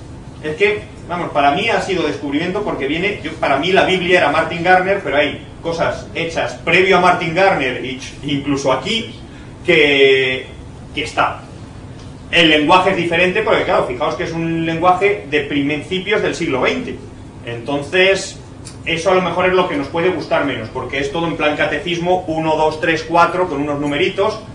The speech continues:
pero bueno, el contenido es muy bueno del libro. Y, y aparece eso. Lo que hace él es que,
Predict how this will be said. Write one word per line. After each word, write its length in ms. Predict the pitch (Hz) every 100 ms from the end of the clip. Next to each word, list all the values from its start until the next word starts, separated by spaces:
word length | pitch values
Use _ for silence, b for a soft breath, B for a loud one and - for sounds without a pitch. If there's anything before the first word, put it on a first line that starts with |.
| -
pero 140 | 127
bueno, 240 | 147 - - - - 139
el 500 | 139 143 139 139 139
contenido 440 | 143 139 156 190
es 60 | 175
muy 180 | 143 139
bueno 320 | 110 104 98 113
del 160 | 117
libro. 220 | 110 98 92 B B B B B
Y, 540 | 190 190 190 185 180 165 - - - - - - - - - B B B B - - -
y 120 | 175
aparece 560 | 160 165 220 214 214
eso. 280 | 170 - 104
Lo 220 | 151 165 165
que 100 | 202
hace 400 | 220 247 240 254
él 220 | 262 -
es 440 | 220 247 - - - - - - - - -
que, 680 | 175 170 165 160 156 156